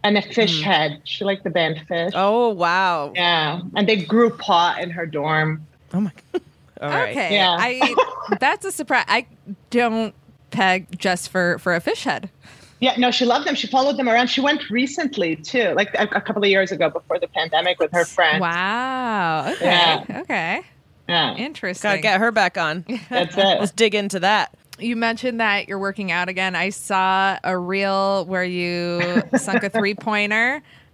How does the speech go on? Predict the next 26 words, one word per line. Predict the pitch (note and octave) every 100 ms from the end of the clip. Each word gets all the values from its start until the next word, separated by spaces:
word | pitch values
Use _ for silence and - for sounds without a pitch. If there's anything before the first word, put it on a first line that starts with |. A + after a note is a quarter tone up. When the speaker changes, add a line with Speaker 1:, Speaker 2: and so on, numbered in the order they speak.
| -
Speaker 3:
on | - G3
the | G3
court. | - G#3 G#3 B3+ E4+ - A3 -
Speaker 2:
Whoa. | D#3 E3+ G3 G3+ G3+ G3
Speaker 3:
Did | A#3 A3
you |
used | B3 C4+
to | D#4
play | C4+
basketball? | B3 G3+ G3+ - G4+ A4 A4+ - _ - - - -
Speaker 1:
I | -
played | G#3 B3+ B3 -
in | A#3
high | A3+
school | A3 - C4+ C#4+
for | C#4
two | - - A#3
years. | G#3 F#3+ F3+ F#3 A3+ - -
We | G#3 G#3+
were, | G#3 F#3+ F#3 -
the | A#3 A3+ _
first | B3 B3 -
year, | A#3 G#3+ G#3+ G#3+ - -
we | G#3
were | G3+
the | F3+